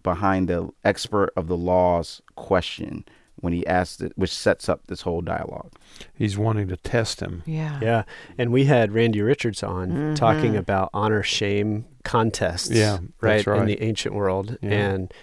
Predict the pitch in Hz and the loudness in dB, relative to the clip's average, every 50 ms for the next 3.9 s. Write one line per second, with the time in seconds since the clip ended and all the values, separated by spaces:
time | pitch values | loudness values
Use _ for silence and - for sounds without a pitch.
0 | - - _ - - - - 104 - - - 151 131 151 135 - - 113 107 104 | -20 -18 _ -10 -8 -6 -2 0 2 4 6 6 6 6 4 2 2 2 2 2
1 | 101 101 - 117 107 - - 113 104 - - - 127 123 123 113 104 - - 120 | 2 0 0 -2 -4 -2 -4 -6 -6 -4 -2 2 2 2 4 2 2 2 2 2
2 | 110 107 107 101 95 - - 107 101 110 117 131 127 120 - 110 101 98 98 95 | 2 2 2 0 0 -2 -4 -4 -2 2 4 4 4 4 2 0 -2 0 0 0
3 | 95 - - 107 - - - 113 101 98 - - - 101 95 92 98 | -2 -4 -4 -6 -6 -2 0 0 0 0 -2 -4 -4 -4 -4 -4 -6